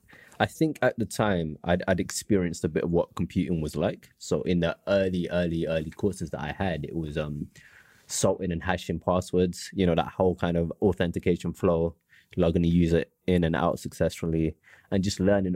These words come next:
all of, um, just how the database interacts with,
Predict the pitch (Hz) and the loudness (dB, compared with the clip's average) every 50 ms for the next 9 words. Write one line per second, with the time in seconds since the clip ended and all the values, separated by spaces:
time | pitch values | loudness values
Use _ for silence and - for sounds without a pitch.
0 | - - 95 98 98 95 92 92 92 87 78 82 80 80 80 80 78 80 82 - | -2 0 2 4 4 4 4 4 2 2 2 0 -2 -2 -2 -4 -6 -6 -8 -8
1 | 82 - - - 82 82 82 80 78 76 - - 87 87 78 - 85 87 90 85 | -8 -6 -4 -4 -2 0 0 0 -2 -4 -6 -4 -4 -2 0 0 2 2 0 0
2 | 73 82 78 78 - - 82 78 - 82 76 80 82 78 - - - - 82 82 | -2 -2 -4 -4 -4 -4 -6 -4 -4 -4 -2 -2 -2 -2 -4 -8 -10 -4 -2 -2
3 | 78 76 - | -2 -2 -4